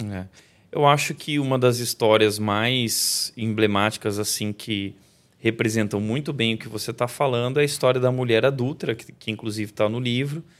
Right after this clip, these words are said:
onde a gente vê essa cultura do cancelamento, né, os líderes religiosos querendo expor a mulher. Na verdade, era uma,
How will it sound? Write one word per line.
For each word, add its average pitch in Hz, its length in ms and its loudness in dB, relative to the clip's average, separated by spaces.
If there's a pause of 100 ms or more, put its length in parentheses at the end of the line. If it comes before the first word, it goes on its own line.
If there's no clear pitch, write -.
(420)
onde 123 800 2
a 131 80 10
gente 139 300 0
vê 127 180 6
essa 156 220 2
cultura 127 340 -2
do 120 100 0
cancelamento, 120 1000 0
né, 113 460 0
os 107 140 -2
líderes 110 380 0
religiosos 113 840 0 (440)
querendo 120 320 2
expor 139 680 2
a 143 60 8
mulher. 131 680 4 (420)
Na 165 100 6
verdade, 135 440 8
era 180 120 4
uma, 131 440 2